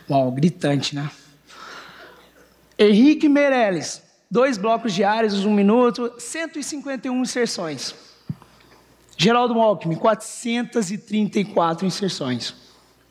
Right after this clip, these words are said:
Jair Bolsonaro, onze inserções. Primeiro. Tá claro que o tempo mudou, as coisas estão mudando, as coisas mudaram. Tá claro pra vocês? Quem acha?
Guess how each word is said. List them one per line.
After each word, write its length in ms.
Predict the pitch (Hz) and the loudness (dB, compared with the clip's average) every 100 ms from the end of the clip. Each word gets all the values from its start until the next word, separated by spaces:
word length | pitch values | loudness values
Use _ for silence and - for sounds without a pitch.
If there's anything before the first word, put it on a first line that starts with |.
| _ _ _ _ _ | _ _ _ _ _
Jair 320 | - 180 185 | 2 4 4
Bolsonaro, 580 | 175 190 196 160 139 156 - - | 2 -2 -4 -6 -6 -8 -10 -4
onze 540 | 151 165 175 160 180 - | 0 2 0 0 -4 -4
inserções. 680 | 147 160 143 - 117 113 | -4 -4 -6 -6 -12 -14
Primeiro. 360 | - 147 135 - - - - - - - - - - - _ - _ _ _ - _ _ _ _ _ _ - - | -12 -6 -6 -6 -14 -20 -20 -20 -20 -20 -20 -20 -20 -20 _ -20 _ _ _ -20 _ _ _ _ _ _ -20 -2
Tá 100 | 285 | 0
claro 420 | 277 240 233 311 - | 2 2 2 2 0
que 80 | |
o 80 | 240 | 0
tempo 280 | 170 247 220 | 2 2 2
mudou, 600 | 208 160 214 294 - - - - _ _ _ - | 2 4 4 4 0 -10 -20 -20 _ _ _ -4
as 160 | 180 | -4
coisas 240 | - 240 226 | -2 -2 -2
estão 180 | - 226 | -4 -4
mudando, 420 | 185 156 226 233 | -2 0 0 0
as 100 | - | 0
coisas 200 | 220 208 | -2 0
mudaram. 580 | 196 170 214 262 180 - - - - - _ _ _ _ _ _ _ _ | 0 0 0 -2 -4 -10 -18 -20 -20 -20 _ _ _ _ _ _ _ _
Tá 140 | - 214 | -2 -2
claro 320 | 214 247 294 | 0 0 0
pra 140 | 247 | -2
vocês? 300 | 214 - 254 | -2 -4 -6
Quem 160 | - 302 | -4 -2
acha? 400 | 262 220 160 | 0 -2 -6